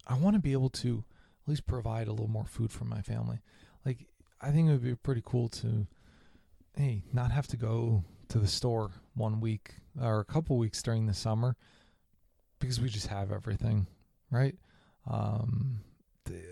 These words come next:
I, I don't know. There's this concept of being able to provide,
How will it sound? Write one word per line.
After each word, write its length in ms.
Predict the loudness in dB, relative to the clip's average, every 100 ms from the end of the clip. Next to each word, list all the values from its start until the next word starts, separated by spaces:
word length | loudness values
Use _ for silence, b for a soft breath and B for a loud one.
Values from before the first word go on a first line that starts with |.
| -20 -18
I, 420 | -16 -16 -14 -6
I 20 | 2
don't 160 | 4
know. 140 | 6 4
There's 280 | 2 2
this 240 | 2 0 -2 b b b b
concept 420 | 0 2 2 2 2
of 140 | 2
being 240 | 2 2
able 160 | 2 2
to 100 | -2
provide, 680 | 0 0 0 0 2 2